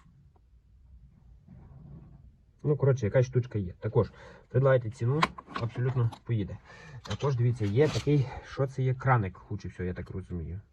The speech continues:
Такий раз. Що воно? Да, це якийсь краник іде.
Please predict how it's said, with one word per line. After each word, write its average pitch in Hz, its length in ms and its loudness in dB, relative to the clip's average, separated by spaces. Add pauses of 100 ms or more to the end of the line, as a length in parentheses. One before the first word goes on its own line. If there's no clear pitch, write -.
(2500)
Такий - 440 -12
раз. 110 280 -4 (1040)
Що - 100 -14
воно? 98 340 -4 (180)
Да, 104 220 -2 (140)
це 135 60 0
якийсь 127 260 0
краник 90 420 -2
іде. 87 200 -6